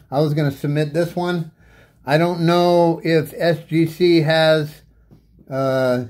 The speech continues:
a disclaimer like, uh, P S A does. I,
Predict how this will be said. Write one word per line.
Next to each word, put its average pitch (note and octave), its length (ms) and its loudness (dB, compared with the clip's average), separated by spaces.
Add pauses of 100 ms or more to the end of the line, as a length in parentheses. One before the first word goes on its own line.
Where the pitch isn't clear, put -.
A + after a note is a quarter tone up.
(120)
a C3+ 100 -6
disclaimer E3+ 880 0 (240)
like, D3 600 0 (580)
uh, D3 420 2
P F3 160 2
S F3+ 180 2
A F3+ 200 4
does. F#3+ 320 2
I, D3 200 -2